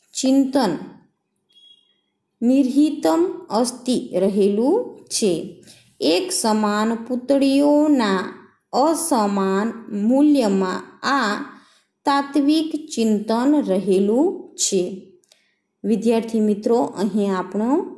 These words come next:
સોળમો પાઠ પૂર્ણ થાય છે.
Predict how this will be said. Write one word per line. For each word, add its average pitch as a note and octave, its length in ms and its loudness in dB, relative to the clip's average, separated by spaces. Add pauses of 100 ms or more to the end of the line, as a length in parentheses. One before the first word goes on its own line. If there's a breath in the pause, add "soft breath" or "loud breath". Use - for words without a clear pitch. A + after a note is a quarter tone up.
સોળમો B3+ 680 0
પાઠ F3+ 360 -2 (1120)
પૂર્ણ C4 300 2
થાય F#3 300 0
છે. A3 560 -4